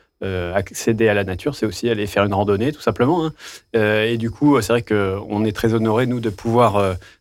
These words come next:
euh, participer à ce temps-là. Et donc, ça sera sous la forme d'un échange avec le public, hein, qui va,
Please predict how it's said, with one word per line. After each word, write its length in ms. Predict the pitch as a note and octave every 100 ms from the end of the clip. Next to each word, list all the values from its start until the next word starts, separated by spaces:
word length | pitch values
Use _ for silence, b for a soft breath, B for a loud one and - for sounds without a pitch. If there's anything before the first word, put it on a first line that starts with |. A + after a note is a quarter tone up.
| -
euh, 200 | F#2+ F2+ -
participer 640 | A2+ - - - B2 C#3
à 80 | A2+
ce 80 | -
temps-là. 460 | A#2+ B2 C#3 D#3+
Et 100 | C#3
donc, 180 | A2 A#2+
ça 100 | A2
sera 140 | - G#2+
sous 160 | -
la 60 | F#2+
forme 220 | A2+ G#2+
d'un 120 | G#2+
échange 340 | G#2+ G2 B2 A2
avec 180 | G2+ G2
le 80 | F#2
public, 340 | A#2+ D#3+ E3
hein, 120 | C#3
qui 160 | B2+ G2
va, 300 | F#2+ F2